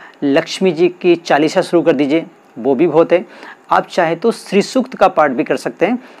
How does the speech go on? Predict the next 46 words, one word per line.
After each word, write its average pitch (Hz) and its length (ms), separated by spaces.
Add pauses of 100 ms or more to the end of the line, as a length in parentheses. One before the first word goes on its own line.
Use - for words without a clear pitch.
(120)
यानी 226 140
लक्ष्मी 156 520
जी 175 140
से 208 300 (320)
संबंधित 165 760
आप 160 260
किसी 202 360
भी 247 280 (140)
उपासना 156 520
को 160 160
शुरू 147 260
कर 156 140
सकते 170 260
हैं 262 120 (300)
और 185 160
आप 180 240 (280)
धन 220 280
की 214 160
किसी - 340
भी 247 140
प्रकार 156 340
की - 140
जो 151 120
प्रॉब्लम 135 400
है 269 100 (280)
उससे 160 240
मुक्ति 151 300
पा 156 180
सकते 139 260
हैं। 131 140 (140)
लेकिन 131 280 (100)
स्टार्ट - 380
करना 160 240
है 170 80
आपको 147 320 (320)
अक्षय 180 300
तृतीया 147 320
के 127 100
दिन 127 120
से। - 180 (320)
तो 180 60
ये 160 200
तो 247 120
थे - 360
कुछ 202 440 (720)
उपाय 160 360